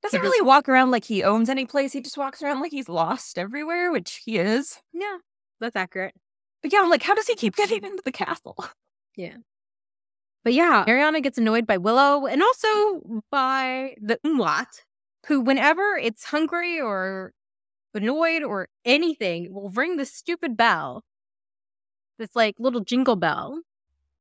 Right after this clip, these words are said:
Speaker 1: And, like, you're just
Speaker 2: And
Speaker 1: waiting for it to go bad because at the very beginning, you're told, like, it must have this little rattle thing on it at all times or else.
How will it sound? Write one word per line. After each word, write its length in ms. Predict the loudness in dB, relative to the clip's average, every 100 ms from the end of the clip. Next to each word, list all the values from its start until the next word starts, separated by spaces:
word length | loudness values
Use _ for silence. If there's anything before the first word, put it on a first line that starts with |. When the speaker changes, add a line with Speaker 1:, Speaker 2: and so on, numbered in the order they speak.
| -2
Speaker 1:
And, 160 | 2
like, 120 | 4 4
you're 180 | 2
just 180 | 0 -4
Speaker 2:
And 80 | -2
Speaker 1:
waiting 340 | -2 _ -12 -6
for 100 | -6
it 120 | -6
to 80 | -4
go 180 | -2 2
bad 440 | 2 2 0 -2
because 640 | -4 0 2 2 0 -4 -6
at 100 | -4
the 60 |
very 180 | 2 2
beginning, 440 | 4 2 2 2 2
you're 200 | 2 0
told, 360 | -2 -2 -4
like, 480 | -6 -6 -8 -12 _ -4
it 160 | 0
must 340 | 2 2 0 -4
have 260 | -2 -2
this 200 | -4 -8
little 220 | -6 -4 -2
rattle 340 | -2 -2 -6
thing 240 | -6 -4
on 200 | -2 -2
it 120 | -4 -8
at 80 |
all 240 | -6 -6 -8
times 560 | -12 -12 -12 -16 -14
or 160 | -8 -2
else. 440 | -2 -2 -10 -16